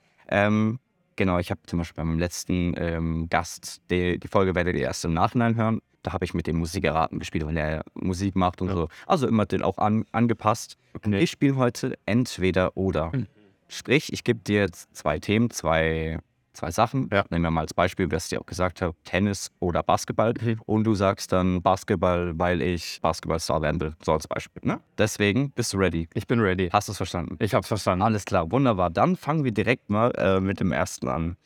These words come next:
Speaker 1: Tor oder Assist?
Speaker 2: Boah, geht schon gut los.
Speaker 1: Geht richtig schwer direkt.
Speaker 2: Ich würd sogar Assist sagen.
Speaker 1: Okay.
Speaker 2: Ja.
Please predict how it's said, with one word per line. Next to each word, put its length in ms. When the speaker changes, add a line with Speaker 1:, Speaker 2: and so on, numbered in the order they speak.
Speaker 1:
Tor 320
oder 200
Assist? 640
Speaker 2:
Boah, 640
geht 180
schon 160
gut 160
los. 320
Speaker 1:
Geht 140
richtig 260
schwer 180
direkt. 240
Speaker 2:
Ich 120
würd 120
sogar 240
Assist 440
sagen. 400
Speaker 1:
Okay. 400
Speaker 2:
Ja. 220